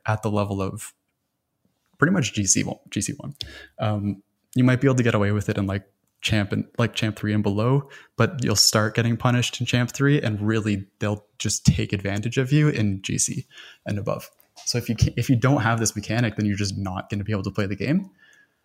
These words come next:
The thing about this mechanic is that it's extremely <laughs> hard to do. Um, it, and he introduced it like, "Oh, this is probably the easiest one to do.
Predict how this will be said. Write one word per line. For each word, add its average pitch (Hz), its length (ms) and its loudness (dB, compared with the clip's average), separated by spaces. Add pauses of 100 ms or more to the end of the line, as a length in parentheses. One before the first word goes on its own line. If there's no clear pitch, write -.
(420)
The 127 60 -4
thing 147 160 6
about 143 220 4
this 135 100 2
mechanic 131 420 2
is 113 80 2
that 110 120 0
it's 98 100 -2
extremely 120 560 4
<laughs> - 20 6
hard - 360 4
to - 300 2
do. 120 280 2 (1000)
Um, 110 460 2 (480)
it, - 260 4 (420)
and 135 260 6 (260)
he 143 280 4
introduced 131 480 4
it 123 120 -2
like, 107 380 -2
"Oh, 139 240 2
this 135 160 4
is 143 100 4
probably 117 360 2
the 120 180 0
easiest 110 320 0
one 101 160 -2
to 120 80 -2
do. 143 260 0